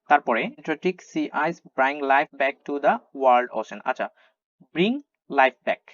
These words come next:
ওকে, bring life back, এতটুকু নিলাম আমরা এটা থেকে কিওয়ার্ড। তারপরে a food chain, food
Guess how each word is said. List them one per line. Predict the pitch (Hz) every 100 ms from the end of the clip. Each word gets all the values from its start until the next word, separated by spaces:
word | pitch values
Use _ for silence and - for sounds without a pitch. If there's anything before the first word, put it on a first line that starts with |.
| _ -
ওকে, | - 107 190 _ _ _ -
bring | 151 220 269 208
life | - - -
back, | - _ _
এতটুকু | 135 135 - 135
নিলাম | 127 123 127
আমরা | 127
এটা | 123
থেকে | 127 123 123
কিওয়ার্ড। | 127 247 - _ _ _ _ _ _ _ _ _
তারপরে | 143 135 127 127 -
a | 151
food | 165 143 -
chain, | - 120 - _ _ _
food | - 156